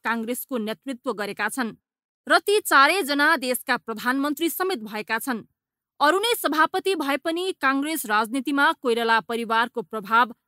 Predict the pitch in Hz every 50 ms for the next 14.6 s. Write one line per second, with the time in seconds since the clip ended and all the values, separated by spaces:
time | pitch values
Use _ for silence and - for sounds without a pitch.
0 | _ - 185 180 196 294 320 349 359 359 277 214 190 _ _ _ _ - 254 254
1 | 240 202 190 226 226 208 - 185 - - 247 220 - _ _ _ _ _ _ -
2 | - 392 453 494 - - 285 277 - 349 370 370 392 - - 269 262 269 285 302
3 | 311 330 359 381 - - 254 262 277 269 269 285 311 349 254 208 175 240 240 247
4 | 269 - - 277 247 - 233 214 220 277 - - - 415 - - 370 359 359 302
5 | 214 220 247 220 208 247 311 294 - 226 196 - 233 247 302 349 403 415 359 254
6 | 277 269 254 233 208 208 226 262 - _ _ _ _ _ 190 180 196 233 254 277
7 | 302 320 254 190 170 165 233 262 277 330 247 302 302 285 262 226 196 185 185 -
8 | 233 240 240 - 247 - - _ _ _ _ _ _ _ - - 220 220 - -
9 | 247 233 240 247 254 240 220 - - 220 220 226 226 226 214 202 185 - - 262
10 | 226 220 262 285 277 _ _ _ _ _ - 277 302 330 294 - 370 403 349 262
11 | 370 381 381 349 269 _ - - 247 247 262 226 294 285 311 339 359 302 233 220
12 | - _ - 285 254 - 330 330 311 285 233 220 214 - - - 240 233 - 254
13 | 185 190 185 226 240 - 254 220 - - - 240 240 220 214 226 233 247 220 233
14 | 190 170 190 220 226 233 233 240 247 277 294